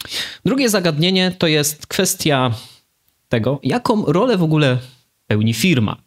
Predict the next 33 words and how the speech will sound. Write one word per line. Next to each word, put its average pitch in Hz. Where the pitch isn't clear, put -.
Po 381
co 180
ona 123
istnieje, 170
po 175
co -
przedsiębiorcy 131
jest 233
ta 90
firma. -
Kolejna 247
rzecz, 196
o 170
której 147
trzeba 170
sobie 107
coś -
powiedzieć, 214
ale 113
to 104
można 117
ująć 110
to 98
krótko, 190
w -
prostych -
żołnierskich 107
słowach, 170
to 262
są 135
cechy -
czynników 120
produkcji. -